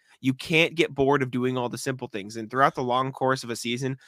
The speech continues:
it's gonna happen, right? Inevitably, there are going to be moments where a team just gets lazy and they do something wrong, and it, it just is what it is.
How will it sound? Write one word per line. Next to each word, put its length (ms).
it's 140
gonna 160
happen, 460
right? 220
Inevitably, 560
there 140
are 60
going 240
to 100
be 120
moments 380
where 100
a 40
team 360
just 240
gets 220
lazy 340
and 100
they 60
do 140
something 300
wrong, 300
and 280
it, 140
it 140
just 200
is 160
what 80
it 100
is. 220